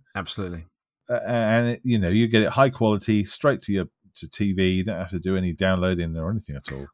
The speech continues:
Speaker 1: Well, the, the, the thing with pirating of films and that sort of thing was that, you know, it came out on a film, uh, on a video and it cut, or a disc or whatever.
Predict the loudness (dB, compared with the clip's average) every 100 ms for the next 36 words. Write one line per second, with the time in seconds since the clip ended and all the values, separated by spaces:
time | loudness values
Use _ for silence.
0 | 2 2 2 0 -2 0 -2 2 2 2
1 | 2 2 2 0 -2 -2 -4 -10 -6 -4
2 | -6 -4 2 4 2 0 -2 -4 -4 -10
3 | -8 -4 -2 0 -2 -2 -4 -2 -2 -2
4 | -4 -2 -2 0 -2 -4 -2 -2 -2 -4
5 | -8 -4 0 0 0 -2 0 -2 -2 -4
6 | -6 -4 -2 -4 -2 -4 -4 -6 -4 -2
7 | -4 -4 -6